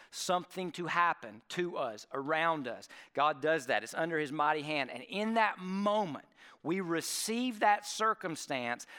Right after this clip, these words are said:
not as a chance to grab the steering wheel and assert ourselves. We receive that moment in, as an opportunity s-, to subordinate ourselves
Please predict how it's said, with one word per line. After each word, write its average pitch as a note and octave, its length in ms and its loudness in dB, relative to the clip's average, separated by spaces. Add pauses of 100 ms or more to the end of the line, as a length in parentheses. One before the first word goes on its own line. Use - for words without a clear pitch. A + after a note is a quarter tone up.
(120)
not E3+ 460 2
as A3 220 0
a A3 60 2
chance F3+ 640 -2 (220)
to C#3 100 -4
grab F3+ 400 2
the G3+ 80 -2
steering F#3 440 -2
wheel E3 340 0
and C#3+ 160 -2
assert F#3+ 580 0
ourselves. D3+ 800 0 (180)
We D#3 120 0
receive F#3+ 600 -4
that F3 200 2
moment D3+ 420 -2 (220)
in, D3+ 140 -2
as D3 200 0
an C#3 120 0
opportunity E3 640 0
s-, - 320 -10
to D#3+ 120 -4
subordinate D#3+ 920 0
ourselves B2 880 0